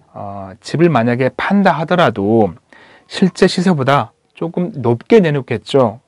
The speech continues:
왜냐면 본인이 내야 될 세금을 감안해서. 그런데,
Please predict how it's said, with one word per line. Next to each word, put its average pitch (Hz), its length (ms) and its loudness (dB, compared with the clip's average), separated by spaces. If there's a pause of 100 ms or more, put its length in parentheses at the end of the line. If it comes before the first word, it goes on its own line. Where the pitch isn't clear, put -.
(140)
왜냐면 151 540 0 (120)
본인이 151 500 0
내야 117 220 2
될 117 160 2
세금을 151 420 2
감안해서. 107 600 -8 (380)
그런데, 165 420 2